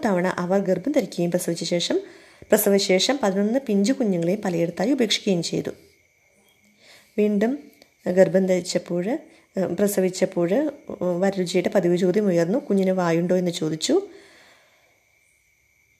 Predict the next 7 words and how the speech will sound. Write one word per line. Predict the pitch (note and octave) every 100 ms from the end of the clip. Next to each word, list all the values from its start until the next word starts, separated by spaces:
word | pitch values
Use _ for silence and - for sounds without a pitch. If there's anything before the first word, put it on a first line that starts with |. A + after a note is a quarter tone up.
| _ _ - - - - _ _ _ _ _ _ -
അപ്പം, | G#3+ A3+ B3+ -
ഉം, | G#3 G3+ G3+ G3
കുട്ടിയെ | G3 G#3+ G#3 A3
കിട്ടാൻ | A3+ G3+ G3+ G3
വേണ്ടിയിട്ട് | F#3+ F3 F3+ - C#4+ D#4+ -
പറയി | F3 F#3+ G3
പറഞ്ഞു, | F#3 F#3